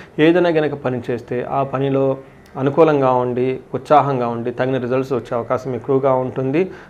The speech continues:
ఆటంకాలు పెట్టేవాళ్ళు ఇప్పటిదాకా ఎవరైనా గనక ఉంటే ఇక నుంచి మీకు, మీకు ఆటంకాలు పెట్టేవాళ్ళు ఎవరు మీ దగ్గర ఉండరు. అంతేకాకుండా, ఆ, ఇప్పటిదాకా ఎవరైనా గనక వ్యాధులతోటి, జబ్బులతోటి, అనారోగ్యంతో బాధపడుతూ ఉంటే ఈ మంత్లో వాళ్ళకి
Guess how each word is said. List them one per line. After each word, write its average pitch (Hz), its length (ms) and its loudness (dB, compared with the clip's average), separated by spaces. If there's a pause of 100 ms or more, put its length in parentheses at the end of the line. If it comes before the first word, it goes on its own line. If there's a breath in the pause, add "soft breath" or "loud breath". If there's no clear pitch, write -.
(140)
ఆటంకాలు 156 600 4
పెట్టేవాళ్ళు 135 440 0
ఇప్పటిదాకా 135 420 0
ఎవరైనా 123 240 -2
గనక 131 260 -4
ఉంటే 123 180 -6
ఇక 120 60 -6
నుంచి 135 320 -6
మీకు, 131 400 -6
మీకు 135 220 -4
ఆటంకాలు 139 460 -2
పెట్టేవాళ్ళు 123 500 -4
ఎవరు 123 200 0
మీ 127 160 -4
దగ్గర 120 280 -6
ఉండరు. 120 400 -2 (400 loud breath)
అంతేకాకుండా, 151 840 4 (360 loud breath)
ఆ, 135 300 2 (220)
ఇప్పటిదాకా 170 600 6
ఎవరైనా 147 320 6
గనక 139 300 0
వ్యాధులతోటి, 131 960 2
జబ్బులతోటి, 123 680 -2
అనారోగ్యంతో 123 600 -2
బాధపడుతూ 123 580 0
ఉంటే 120 220 -6
ఈ 135 120 -2
మంత్లో 135 500 -4
వాళ్ళకి 117 240 -2